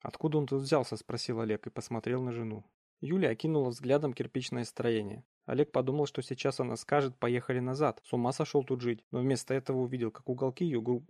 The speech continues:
приподнялись, лоб разгладился, сердитое выражение исчезло,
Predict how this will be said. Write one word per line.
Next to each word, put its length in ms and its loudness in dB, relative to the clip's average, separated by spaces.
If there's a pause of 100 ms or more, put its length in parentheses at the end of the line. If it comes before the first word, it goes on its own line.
приподнялись, 760 -2
лоб 220 4
разгладился, 680 0 (140)
сердитое 520 -2
выражение 460 2
исчезло, 480 0